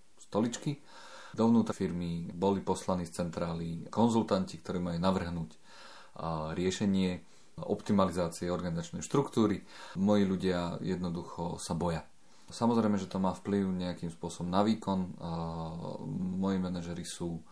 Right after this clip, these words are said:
a, tým ovplyvnení spôsobom, že, a, sa boja robiť rozhodnutia, nerozprávajú sa voči sebe úprimne a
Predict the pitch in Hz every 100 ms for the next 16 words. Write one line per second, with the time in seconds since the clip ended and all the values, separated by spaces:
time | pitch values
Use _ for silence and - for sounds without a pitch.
0 | - - - - - - 82 82 80 80
1 | 80 80 85 - - - 92 87 - 92
2 | 90 85 - 90 87 92 90 87 87 85
3 | 82 82 82 80 80 - - - - -
4 | - 85 80 80 82 - - - 95 95
5 | 92 85 87 82 - - 87 95 101 117
6 | 113 113 117 107 104 101 - - - -
7 | - 95 95 101 98 98 92 90 87 -
8 | 90 85 - 92 90 101 101 95 90 87
9 | - 87